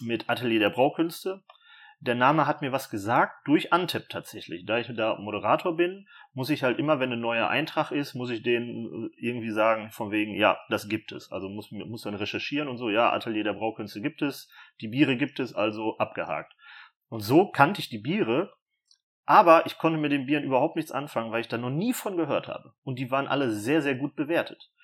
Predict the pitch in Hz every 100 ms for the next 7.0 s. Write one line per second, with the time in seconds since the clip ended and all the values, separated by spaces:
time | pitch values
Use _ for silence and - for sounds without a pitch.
0 | - - - 110 113 113 151 - 147 -
1 | - - - 127 147 139 135 131 - 139
2 | 165 101 73 - 110 117 - 143 170 104
3 | 120 135 143 - 110 - 147 135 110 -
4 | - 143 - - - - - _ - -
5 | - _ - 101 113 139 135 113 90 117
6 | 165 - _ _ _ 101 - 110 156 175